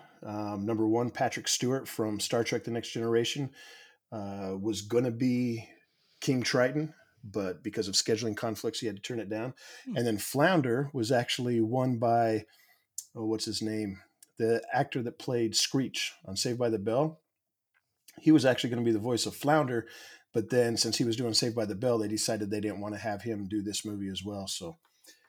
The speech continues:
Speaker 1: anyways, just a
Speaker 2: Ah,
Speaker 1: couple
Speaker 2: okay.
Speaker 1: interesting, couple interesting casting things that I thought were worth mentioning.
Speaker 2: Yeah. All right.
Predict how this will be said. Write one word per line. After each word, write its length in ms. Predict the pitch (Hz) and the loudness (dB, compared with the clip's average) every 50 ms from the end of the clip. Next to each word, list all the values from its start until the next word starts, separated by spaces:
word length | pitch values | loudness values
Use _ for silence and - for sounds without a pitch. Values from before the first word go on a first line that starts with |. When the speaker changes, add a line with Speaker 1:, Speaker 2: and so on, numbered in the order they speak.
| _ - - | _ -6 -4
Speaker 1:
anyways, 220 | 123 104 98 101 | -4 -4 -2 -4
just 120 | 113 107 - | -4 -2 -2
a 40 | 175 | -2
Speaker 2:
Ah, 80 | 117 | 0
Speaker 1:
couple 160 | 127 120 127 | 0 0 -2
Speaker 2:
okay. 140 | 147 - 117 127 | -2 -2 -2 -2
Speaker 1:
interesting, 580 | 135 147 135 113 - - 127 120 117 107 104 - _ _ _ _ _ _ _ - | 0 0 0 0 -2 -2 -2 -4 -4 -6 -8 -10 _ _ _ _ _ _ _ 2
couple 200 | 170 160 160 160 | 2 4 4 4
interesting 480 | 165 151 139 - 151 - - 139 123 | 2 2 0 0 0 0 0 -2 -2
casting 720 | - - 139 127 127 - - - 127 113 110 107 104 98 - - _ _ _ - _ | -2 0 2 2 2 2 0 0 -2 -2 -2 -4 -6 -8 -12 -18 _ _ _ -18 _
things 320 | - 117 107 104 98 98 101 | -4 -4 -2 -2 -4 -6 -6
that 140 | 107 95 95 | -6 -6 -6
I 80 | 95 | -8
thought 340 | 95 - 98 90 87 - - - - - - _ _ _ _ _ _ _ _ _ | -8 -8 -8 -8 -8 -8 -10 -18 -18 -20 -20 _ _ _ _ _ _ _ _ _
were 180 | 107 107 98 | -10 -8 -8
worth 300 | 92 98 101 92 - - | -6 -6 -6 -8 -8 -12
mentioning. 300 | 85 80 - - - _ - | -14 -12 -12 -12 -14 _ -12
Speaker 2:
Yeah. 200 | 131 123 120 113 101 _ _ _ _ _ _ _ _ _ _ _ _ _ _ _ _ _ _ _ _ _ _ _ _ _ _ _ _ _ _ - | -10 -8 -8 -10 -12 _ _ _ _ _ _ _ _ _ _ _ _ _ _ _ _ _ _ _ _ _ _ _ _ _ _ _ _ _ _ -10
All 120 | 156 160 175 | -8 -6 -4
right. 240 | 220 277 247 - | -4 -6 -6 -8